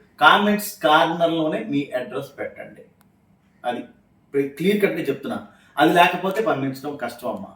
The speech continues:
ఎందుకంటే అది వేస్ట్ అవుతుంది కూడా. చూడండి, అంటే ఇదంతా కూడా, ఆ, నాటు అంతా కూడా స్వయంగా మనం పండించినవి, అలాగే మనము ఆ నాటుగా సేకరించుకున్నవి ఇవన్నీ కూడా. ఇందులో ముఖ్యంగా ఇదిగోండి ప్యాకెట్లు కూడా రెడీ చేసాము.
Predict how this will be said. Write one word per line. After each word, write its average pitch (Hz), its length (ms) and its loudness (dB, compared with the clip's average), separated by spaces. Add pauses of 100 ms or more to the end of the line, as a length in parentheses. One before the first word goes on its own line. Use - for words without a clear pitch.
(420)
ఎందుకంటే 175 300 -2
అది 156 100 -4
వేస్ట్ 202 280 4
అవుతుంది - 300 -4
కూడా. - 180 -12 (640)
చూడండి, 165 540 2 (100)
అంటే 165 160 0
ఇదంతా 180 320 2
కూడా, 190 560 0 (320)
ఆ, 127 280 -2
నాటు 139 420 -2 (100)
అంతా 165 320 -6
కూడా 180 540 2 (240)
స్వయంగా 175 720 0 (140)
మనం 139 260 0
పండించినవి, 147 880 -2
అలాగే 135 560 0 (220)
మనము 135 540 2 (240)
ఆ 127 60 0
నాటుగా 139 420 4
సేకరించుకున్నవి 110 920 -4
ఇవన్నీ 117 260 0
కూడా. 98 300 -6 (580)
ఇందులో 175 400 10
ముఖ్యంగా 185 500 4
ఇదిగోండి 160 300 -2
ప్యాకెట్లు 143 340 -2
కూడా 147 180 -4
రెడీ 131 120 -2
చేసాము. 139 580 -2